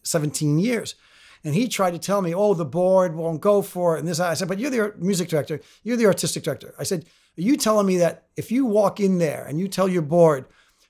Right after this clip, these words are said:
that five percent of the operas that get done on the stage of the Met, five percent is gonna be dealing with living composers to promote the next generation?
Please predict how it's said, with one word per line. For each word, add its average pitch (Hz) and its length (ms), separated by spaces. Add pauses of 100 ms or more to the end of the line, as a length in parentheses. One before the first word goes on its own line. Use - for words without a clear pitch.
(100)
that 147 380 (140)
five 247 800 (100)
percent - 720 (600)
of 143 120
the 165 140
operas 180 480
that 139 120
get - 260
done 220 160
on 220 120
the 202 60
stage 180 420
of 156 60
the 156 80
Met, - 260
five 247 540
percent 233 460 (100)
is 147 60
gonna 160 160
be 165 100
dealing 196 240
with 165 220
living 185 280
composers 226 760 (800)
to 165 100
promote 202 560
the 151 100
next 180 220
generation? 190 600